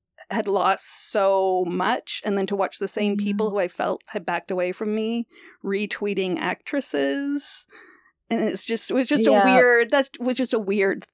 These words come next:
Speaker 1: thing for me.
Speaker 2: That's part of the f-, experience, Serena. I think it is for everybody. And I think it's a part of it that isn't spoken about, is like,
Speaker 1: Yeah.
Speaker 2: yeah.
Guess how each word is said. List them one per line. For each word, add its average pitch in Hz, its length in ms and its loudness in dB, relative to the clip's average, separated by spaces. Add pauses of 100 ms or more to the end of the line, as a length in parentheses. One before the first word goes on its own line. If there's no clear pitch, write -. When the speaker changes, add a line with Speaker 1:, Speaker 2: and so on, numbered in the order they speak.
(120)
Speaker 1:
thing 196 220 -2
for - 180 -6
me. - 540 -4 (300)
Speaker 2:
That's 247 200 2
part 240 260 -2
of 285 120 2
the 320 60 2
f-, 311 60 0 (100)
experience, 233 720 0
Serena. 185 380 0
I 175 80 2
think 214 220 -2
it 208 80 0
is 202 160 0
for 202 340 0
everybody. 202 400 0
And 185 140 2
I 202 60 0
think 226 160 0
it's - 100 -4
a 233 40 -6
part 208 200 0
of 202 80 -2
it 196 100 -2
that 180 120 -2
isn't 175 200 -4
spoken 180 380 0
about, 170 380 -2
is 180 160 -2
like, 214 140 2
Speaker 1:
Yeah. 190 80 0
Speaker 2:
yeah. 202 240 4